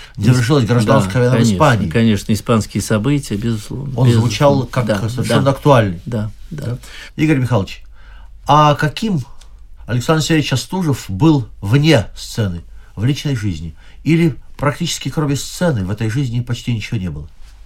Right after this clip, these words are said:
Speaker 2: Безусловно, для него сцена это было,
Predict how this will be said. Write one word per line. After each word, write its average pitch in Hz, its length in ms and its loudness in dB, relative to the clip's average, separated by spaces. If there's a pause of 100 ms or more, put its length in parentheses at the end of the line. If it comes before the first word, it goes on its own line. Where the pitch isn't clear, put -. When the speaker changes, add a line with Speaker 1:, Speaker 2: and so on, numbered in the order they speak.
(420)
Speaker 2:
Безусловно, 131 640 6
для 101 240 0
него 120 320 4
сцена 147 440 2
это 117 260 0
было, 104 500 -2